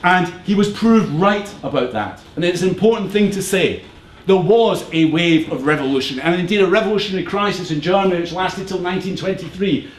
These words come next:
again with huge ups and downs. The problem was there was not an equivalent of the Bolshevik Party which could win the argument for revolution.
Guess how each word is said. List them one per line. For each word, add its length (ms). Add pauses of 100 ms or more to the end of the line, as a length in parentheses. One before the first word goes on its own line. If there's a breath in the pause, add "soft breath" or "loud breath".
(120)
again 280
with 80
huge 300
ups 180
and 140
downs. 440 (480 loud breath)
The 100
problem 420
was 240
there 100
was 140
not 160
an 100
equivalent 800 (160 loud breath)
of 320 (120)
the 80
Bolshevik 540
Party 480
which 160
could 220
win 400
the 180
argument 720 (180 loud breath)
for 520
revolution. 600